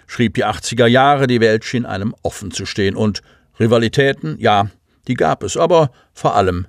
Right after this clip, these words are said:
mit den Leuten aus Bremerhaven. „Weißt du noch, wie die“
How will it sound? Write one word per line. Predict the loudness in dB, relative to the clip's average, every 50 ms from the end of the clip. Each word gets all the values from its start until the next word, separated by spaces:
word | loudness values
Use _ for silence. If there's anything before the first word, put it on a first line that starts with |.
| _ -10
mit | -8 -6 -4
den | -2 0
Leuten | 0 0 -2 -4 -8 -10 -8
aus | -8 -8 -8
Bremerhaven. | -8 -6 -4 -2 -2 -2 -2 -2 -2 -4 -6 -6 -10 -12 -14 -14 _ _ _ _ _ _ _ _ _ _
„Weißt | -2 0 0 0 2 2
du | 2
noch, | 4 2 2 0 0
wie | 0 0 0
die“ | 2 2 2 2 2 0